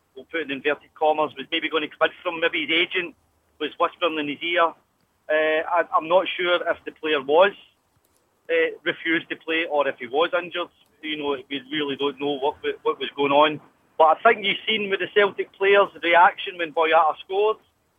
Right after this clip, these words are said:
Uh, Craig Gordon running the length of the park to go up and congratulate him. I think the boy has apologised for his actions. I think the Celtic players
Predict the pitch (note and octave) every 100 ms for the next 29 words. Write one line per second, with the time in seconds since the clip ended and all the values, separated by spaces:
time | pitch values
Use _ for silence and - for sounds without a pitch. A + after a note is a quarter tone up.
0 | _ _ _ C#3 C#3 C3+ - E3+ D#3+ E3
1 | F3 F3+ F3 D#3+ D#3 C#3+ C#3 D3 D3+ C#3
2 | B2+ C#3+ D#3+ D#3+ - - D3 - _ -
3 | _ - G#3 - - F#3 F3+ D3+ _ -
4 | - F#3+ - C#3+ F3 F3 D#3 - D3 C#3+
5 | _ E3+ F3 F#3+ F#3 D#3+ D3+ - _ _
6 | _ _ _ _ _ - D#3 D#3 D3 D3
7 | E3+ - G#3+ G3 _ _ _ _ A3 F3
8 | E3 C#3+ F3 E3+ F3 C3+ - D#3 E3